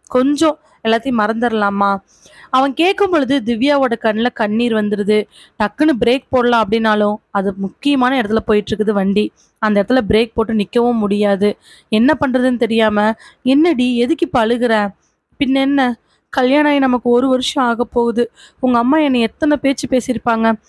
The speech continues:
ஏதாவது நான் உங்ககிட்ட சொல்லியிருந்திருப்பேனா? உங்களை யாரு உங்க அத்தை பொண்ணை கல்யாணம் பண்ணிக்க வேணாம்னு சொன்னது? உங்க அம்மா நான் எங்க அண்ணி பொண்ணு கொடுத்துருப்பேன், எங்க அண்ணி பொண்ணு கொடுத்துருப்பேன்னு ஒவ்வொரு நாளும் சொல்லி சொல்லி என்னை குத்தி காட்டுறாங்க. நீங்க என்னை love பண்ணதுக்கு நான் என்ன பண்ண முடியும்? நானா வந்து உங்களுக்கு propose பண்ணுனேன்?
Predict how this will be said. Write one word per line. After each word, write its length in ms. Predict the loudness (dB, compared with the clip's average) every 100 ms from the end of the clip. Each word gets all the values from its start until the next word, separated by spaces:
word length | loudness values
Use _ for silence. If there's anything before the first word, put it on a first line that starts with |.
| _ -2
ஏதாவது 320 | 2 2 2
நான் 140 | 0
உங்ககிட்ட 360 | 0 -2 -2 -2 -2
சொல்லியிருந்திருப்பேனா? 640 | 0 -2 -2 -2 0 0 -4 -16 -20 _
உங்களை 320 | 0 2 2 2
யாரு 280 | 2 2
உங்க 140 | 0 -2
அத்தை 200 | -2 -4
பொண்ணை 240 | -2 -2
கல்யாணம் 240 | 0 0 0
பண்ணிக்க 300 | -2 -2 -2
வேணாம்னு 160 | 0
சொன்னது? 560 | 0 -2 0 2 0 -2 _ _ _
உங்க 220 | 0 2
அம்மா 200 | 2 2
நான் 140 | 0
எங்க 240 | -2 -2 -2
அண்ணி 260 | 0 -2
பொண்ணு 260 | -2 -4 -2
கொடுத்துருப்பேன், 480 | -4 -2 -2 0 0
எங்க 180 | 2 0
அண்ணி 220 | 2 2
பொண்ணு 240 | 0 -2 0
கொடுத்துருப்பேன்னு 640 | -2 -4 -4 0 2 2 0 -6 -20 _
ஒவ்வொரு 520 | 0 0 0 0 0
நாளும் 280 | 0 0 0
சொல்லி 400 | -2 -2 0 0
சொல்லி 300 | -2 -2 0
என்னை 200 | 0 -2
குத்தி 280 | -6 -8 -8 -4
காட்டுறாங்க. 540 | -4 -2 -2 2 0 -2 -12 -20 _
நீங்க 340 | 2 2 2
என்னை 180 | 0 2
love 180 | 0 0 -2
பண்ணதுக்கு 260 | -2 -2
நான் 260 | 0 0 0
என்ன 200 | 0 0
பண்ண 240 | -2 -2
முடியும்? 380 | -2 0 0 -2 -8 _
நானா 360 | -2 0 2 2
வந்து 200 | 0 0
உங்களுக்கு 300 | -2 -2 -6
propose 380 | -2 -4 -2 -2
பண்ணுனேன்? 360 | 0 0 0